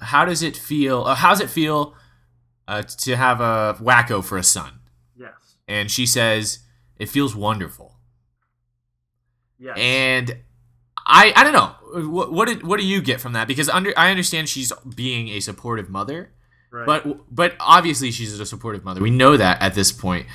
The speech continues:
Speaker 1: Is there, is, is there, are they trying to tell us something? Because he went to both of his parents. There's the other one I wanna touch on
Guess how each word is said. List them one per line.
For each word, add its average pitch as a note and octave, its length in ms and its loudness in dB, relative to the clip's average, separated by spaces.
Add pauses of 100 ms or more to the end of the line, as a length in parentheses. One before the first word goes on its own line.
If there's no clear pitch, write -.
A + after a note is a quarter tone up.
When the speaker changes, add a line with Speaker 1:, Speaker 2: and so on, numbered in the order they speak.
(140)
Speaker 1:
Is G2+ 160 -2
there, A#2 120 2 (200)
is, A#2 580 2 (100)
is A2 160 0
there, C3 200 8
are C3 100 8
they C3 100 10
trying C3+ 200 6
to B2+ 60 4
tell C#3 180 8
us D#3 120 6
something? F#3 360 -2 (280)
Because D3+ 400 -4
he F3+ 240 -4
went G3+ 180 -8
to F#3 80 -8
both D3+ 300 -6
of D#3+ 80 -10
his C3+ 120 -8
parents. A2 340 -8
There's B2 140 -4
the D3+ 100 -2
other E3 120 -2
one D3 140 -4
I B2+ 60 -4
wanna A#2 220 -4
touch A#2 220 -12
on G#2 200 -10